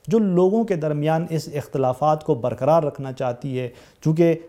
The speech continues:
ہر انسان کی اپنی ایک خاص ظرفیت ہے، اور وہ ظرفیت تقاضا کرتی ہے کہ وہ دوسرے انسان سے مختلف حالت پیدا کرے، اور اسی اعتبار سے اس نظام ہستی کے اندر ان اختلافات کا ہونا ضروری ہے تاکہ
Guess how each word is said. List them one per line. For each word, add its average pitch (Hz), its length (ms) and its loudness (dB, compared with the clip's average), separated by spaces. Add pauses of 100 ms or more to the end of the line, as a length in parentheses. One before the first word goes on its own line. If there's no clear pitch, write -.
ہر 156 100 6
انسان 151 400 -2
کی 143 100 -4
اپنی 143 320 -2
ایک 135 100 0
خاص 135 280 -2
ظرفیت 127 580 0
ہے، 135 120 -4
اور 135 180 -6
وہ 147 140 0
ظرفیت 127 500 -2
تقاضا 151 380 2
کرتی 131 420 -6
ہے 156 140 -4 (300)
کہ 165 320 4 (320)
وہ 180 300 4
دوسرے 151 460 -2
انسان 151 540 -2 (120)
سے 180 280 2
مختلف 156 560 -2
حالت 147 300 -2
پیدا 143 260 0
کرے، 147 240 -2 (320)
اور 135 380 4
اسی 175 300 -2
اعتبار 135 360 0
سے 151 200 -2
اس 143 160 -4
نظام 156 360 0 (140)
ہستی 202 260 -2
کے 170 140 -4
اندر 143 280 0 (120)
ان 196 200 2
اختلافات 135 580 -4
کا 139 80 0
ہونا 123 300 -4
ضروری 147 480 2
ہے 151 80 -2
تاکہ 156 400 -2